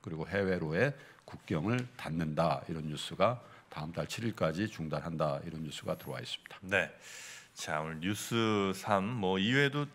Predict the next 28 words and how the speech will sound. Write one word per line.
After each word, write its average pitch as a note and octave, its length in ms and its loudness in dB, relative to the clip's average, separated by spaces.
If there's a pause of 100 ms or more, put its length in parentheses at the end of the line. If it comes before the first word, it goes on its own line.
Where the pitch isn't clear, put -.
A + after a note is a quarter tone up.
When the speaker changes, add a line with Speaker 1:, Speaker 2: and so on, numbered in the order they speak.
(120)
Speaker 2:
다양한 A#2 340 4
뉴스들이 B2+ 360 -2
굉장히 B2+ 280 0
좀 C3 140 -4
많이 G#2 260 4
있습니다만, C#3 800 2
오늘 E2+ 380 -2
그래도 E2+ 240 -4
좀 E2+ 140 -6
눈여겨봐야 A2 720 4
될 D2+ 140 -2
세 - 180 -6
가지를 A#2+ 380 2
좀 G#2 220 -8
짚어서 F#2+ 680 -2
여러분께 D#2 380 -6
전해드렸고요. F#2 1120 0 (800)
자, F2+ 140 -2
그러면 A#2 220 2
저희는, A2 520 4 (140)
아, D#2 260 -2
잠시 F#2+ 520 -2
전화 F2+ 220 0
한 F#2+ 80 2
말씀 F2+ 300 -2
듣고 G#2 360 4
와서, A2+ 640 6
Speaker 1:
네. G2 320 2